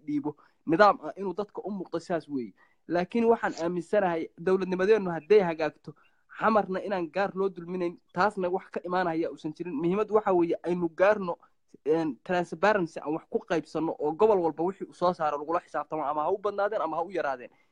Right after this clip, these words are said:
Muhiimaddu taas weeye, Soomaaliduna way sugi la'dahay. Soomaalidu waxay rabtaa maanta inay dhalato, berrina daar dhisato,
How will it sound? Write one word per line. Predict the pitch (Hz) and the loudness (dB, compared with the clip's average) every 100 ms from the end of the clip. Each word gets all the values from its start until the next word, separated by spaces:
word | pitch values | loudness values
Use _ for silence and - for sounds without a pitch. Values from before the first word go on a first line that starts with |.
| _ | _
Muhiimaddu | 180 180 214 226 190 | -2 0 2 0 0
taas | 190 202 | -2 0
weeye, | 196 180 | 0 -4
Soomaaliduna | 160 165 180 208 196 | -2 2 2 2 0
way | 165 160 | 0 -2
sugi | - 208 196 | -6 -6 0
la'dahay. | 208 196 190 233 - _ - - - | 0 0 -2 -4 -6 _ -20 -18 -8
Soomaalidu | 180 190 226 | 4 6 8
waxay | 226 208 | 6 4
rabtaa | 208 - 175 | -4 0 2
maanta | 180 214 - | 4 4 0
inay | 214 190 | -6 -6
dhalato, | 196 190 233 202 | -4 -4 -4 -4
berrina | 180 208 180 | -4 -4 -4
daar | 185 208 | 0 -2
dhisato, | 214 202 - 196 233 | -2 -16 -14 -8 -8